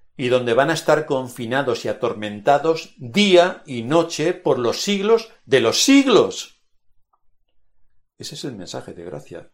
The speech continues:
que hoy se sigue anunciando. Y este es el mensaje que todo verdadero cristiano también debe atesorar en su corazón, guardar el temor de Dios en su corazón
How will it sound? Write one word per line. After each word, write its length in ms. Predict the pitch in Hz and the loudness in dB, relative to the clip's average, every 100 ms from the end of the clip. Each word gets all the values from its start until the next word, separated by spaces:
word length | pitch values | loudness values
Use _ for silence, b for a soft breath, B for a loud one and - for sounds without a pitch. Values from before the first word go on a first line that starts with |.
| _ - | _ -14
que 100 | 98 | -12
hoy 100 | - | -12
se 100 | 85 | -14
sigue 220 | 147 151 | -12 -12
anunciando. 580 | 85 76 92 - - _ _ _ _ _ _ _ _ _ _ _ _ _ _ _ _ - | -14 -14 -14 -14 -20 _ _ _ _ _ _ _ _ _ _ _ _ _ _ _ _ -10
Y 80 | |
este 160 | 110 127 | -8 -6
es 60 | 123 | -6
el 100 | 120 | -8
mensaje 460 | 110 156 143 143 | -8 -10 -10 -12
que 80 | 113 | -12
todo 240 | 110 101 | -12 -12
verdadero 460 | 101 101 104 107 110 | -10 -6 -6 -6 -8
cristiano 560 | 117 113 - 139 151 - B B B B | -10 -12 -8 -8 -8 -16 B B B B
también 340 | - 95 101 101 | -10 -8 -8 -6
debe 160 | 107 | -4
atesorar 540 | 110 107 107 101 98 101 | -4 -6 -10 -8 -10 -8
en 120 | 98 | -12
su 160 | - 104 | -12 -10
corazón, 680 | 101 95 - 117 147 196 _ _ _ _ _ _ _ _ _ _ | -10 -10 -10 -12 -14 -20 _ _ _ _ _ _ _ _ _ _
guardar 400 | - 92 87 98 | -12 -12 -10 -10
el 160 | 107 101 | -10 -12
temor 380 | 92 90 101 101 | -14 -12 -12 -10
de 80 | 95 | -10
Dios 200 | 104 98 | -10 -10
en 80 | |
su 120 | 92 104 | -14 -14
corazón 640 | 95 101 127 139 180 | -12 -12 -10 -12 -14